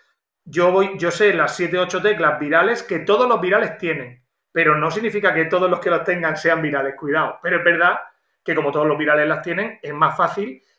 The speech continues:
y es difícil, es verdad, que si hacemos juntos cincuenta vídeos, coño, alguno no destaque, alguno no despunte, luego es misión tuya meterle anuncios y,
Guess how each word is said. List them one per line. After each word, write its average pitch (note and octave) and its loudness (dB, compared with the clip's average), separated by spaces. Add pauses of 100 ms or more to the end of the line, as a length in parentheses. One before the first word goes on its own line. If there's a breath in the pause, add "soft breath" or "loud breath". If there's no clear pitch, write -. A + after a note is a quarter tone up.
y D#3+ -2
es E3+ -2
difícil, F3+ -4
es E3+ 0
verdad, F#3 2
que F3+ -2
si D#3+ -6
hacemos E3 -4
juntos G3 -4
cincuenta D#3+ -2
vídeos, F#3 0
coño, F#3 -6
alguno D3+ -4
no E3+ -2
destaque, F#3 -2
alguno D#3 0
no F3 0
despunte, A3 -2 (360 loud breath)
luego E3+ 0
es E3+ 0
misión E3 -6
tuya G#3 0
meterle D#3+ -4
anuncios F3+ -4
y, D#3+ -10